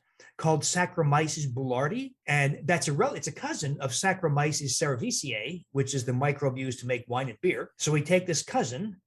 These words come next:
better suited to the human body. It, you can buy it as a commercial product. It's called, in,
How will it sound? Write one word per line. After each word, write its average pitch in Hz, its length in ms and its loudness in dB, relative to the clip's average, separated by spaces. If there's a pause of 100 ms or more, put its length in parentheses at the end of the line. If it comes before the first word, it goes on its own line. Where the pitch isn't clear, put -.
(260)
better 165 200 4
suited 160 380 2
to 143 500 0 (120)
the 127 100 -4
human 131 260 2
body. 156 460 0 (480)
It, 208 100 4
you 240 80 2
can 202 120 4
buy 196 180 6
it 220 60 2
as 208 80 2
a 208 40 -4
commercial 202 400 -2
product. 165 420 0
It's 143 140 -8
called, 156 500 2
in, 143 240 0